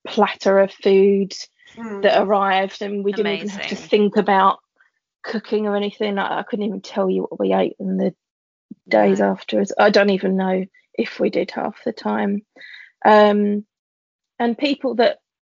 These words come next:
Speaker 1: I know some people don't like people from their past coming back to say stuff, but there were people I'd been friends with that I hadn't seen for a long time
Speaker 3: Mm.
Speaker 1: that just would check in and say, you know, "Let's go for a walk one day, and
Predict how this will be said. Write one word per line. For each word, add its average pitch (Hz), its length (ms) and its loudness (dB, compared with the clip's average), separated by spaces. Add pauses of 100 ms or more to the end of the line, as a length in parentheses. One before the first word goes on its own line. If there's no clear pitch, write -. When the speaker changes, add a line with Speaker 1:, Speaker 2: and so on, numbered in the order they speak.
(120)
Speaker 1:
I 226 80 2
know 254 140 2
some 247 240 0
people 226 240 -2
don't 220 280 2
like - 420 -2
people 202 320 -2
from 196 340 0
their 180 160 0 (100)
past 208 400 -2
coming 226 280 0
back - 160 -2
to - 60 -20
say 240 220 0
stuff, - 280 -6
but - 120 0
there 233 120 2
were 240 140 2 (240)
people 277 280 2
I'd 220 140 4
been 208 180 2
friends 208 360 0
with 196 120 -2
that - 80 -6
I - 80 -12
hadn't 202 240 -8
seen 208 240 0
for 202 120 0
a 202 40 4
long 196 200 2
time 196 500 0 (260)
Speaker 3:
Mm. 190 400 -16
Speaker 1:
that - 260 0
just - 300 2
would 208 140 2
check - 400 -4
in 202 340 2 (300)
and 196 180 -8
say, 196 540 -4 (580)
you 208 100 -2
know, 196 360 -2 (440)
"Let's 220 280 -4
go 208 120 0
for - 180 -4
a 196 40 0
walk 196 340 -4
one 170 200 -10
day, 180 240 -8
and 185 280 -6